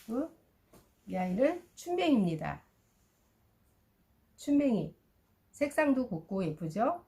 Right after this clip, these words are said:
요 화분. 요거 이제 요거 같은 세트로 이렇게 같이 놓으면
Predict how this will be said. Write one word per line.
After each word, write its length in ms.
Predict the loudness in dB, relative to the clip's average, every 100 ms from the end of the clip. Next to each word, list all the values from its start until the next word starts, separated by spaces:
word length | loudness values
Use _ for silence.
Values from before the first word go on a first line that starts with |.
| _
요 80 | -4
화분. 480 | -4 -4 -4 -4 -8 _ _ _ _ _ _ _
요거 200 | -8 -4
이제 280 | -4 -4 -4
요거 200 | -4 -4
같은 560 | -8 -10 -4 2 4 4
세트로 680 | 2 0 0 0 2 4 2
이렇게 400 | 0 -4 -4 -4
같이 360 | -6 -10 -6
놓으면 360 | -2 0 2 2